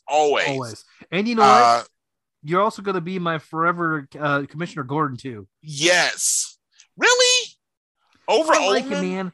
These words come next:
Speaker 2: He
Speaker 1: Really?
Speaker 2: I do. I
Speaker 1: Over
Speaker 2: do.
Speaker 1: Oldman?
Speaker 2: Uh, well, but see, like, well, maybe not.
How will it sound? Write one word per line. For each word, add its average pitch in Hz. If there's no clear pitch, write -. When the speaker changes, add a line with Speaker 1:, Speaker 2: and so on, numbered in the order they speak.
Speaker 2:
He 151
Speaker 1:
Really? 370
Speaker 2:
I 220
do. 262
I 185
Speaker 1:
Over 262
Speaker 2:
do. 302
Speaker 1:
Oldman? 262
Speaker 2:
Uh, 214
well, 220
but 196
see, 277
like, 247
well, 220
maybe 143
not. 80